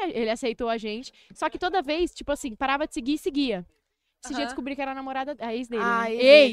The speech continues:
Speaker 3: dele.
Speaker 1: porque agora
Speaker 3: Agora é você, né? Uhum.
Speaker 2: Mulher.
Speaker 3: Um
Speaker 1: E
Speaker 3: ano
Speaker 1: aí,
Speaker 3: já, gata.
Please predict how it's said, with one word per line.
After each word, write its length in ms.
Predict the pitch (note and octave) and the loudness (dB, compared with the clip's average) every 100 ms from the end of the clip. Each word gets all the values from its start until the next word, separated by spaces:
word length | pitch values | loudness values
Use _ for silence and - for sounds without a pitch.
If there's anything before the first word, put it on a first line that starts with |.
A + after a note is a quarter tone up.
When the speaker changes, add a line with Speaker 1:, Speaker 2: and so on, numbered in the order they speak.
| G3 | 0
Speaker 3:
dele. 80 | - | -6
Speaker 1:
porque 280 | G#3+ - G#3 | -8 -6 -8
agora 340 | G3 F#3+ F#3+ | -8 -10 -6
Speaker 3:
Agora 240 | G3+ F#3+ F3+ | -4 -4 -4
é 40 | |
você, 460 | F3+ A3 C4 - F3 | -6 -8 -8 -6 -8
né? 260 | D#3+ D3+ - D4+ C4+ - - | -12 -16 -10 -10 -10 -14 -6
Uhum. 880 | C4+ C#4 C4 C4 C4+ B3 C4 D#4 D#4 - _ - | -4 -4 -4 -4 -4 -6 -8 -10 -14 -20 _ -18
Speaker 2:
Mulher. 480 | A#3+ A#3+ G#3+ F#3+ C4+ | -14 -12 -10 -6 -2
Speaker 3:
Um 220 | E4 A#4 | 4 10
Speaker 1:
E 40 | |
Speaker 3:
ano 260 | G4 F#4+ G4 | 12 12 10
Speaker 1:
aí, 100 | G4+ | 6
Speaker 3:
já, 240 | D#4 D4 E4+ | 10 10 10
gata. 560 | E4+ C#4+ A#3+ G#3 E3 | 10 10 6 -2 -4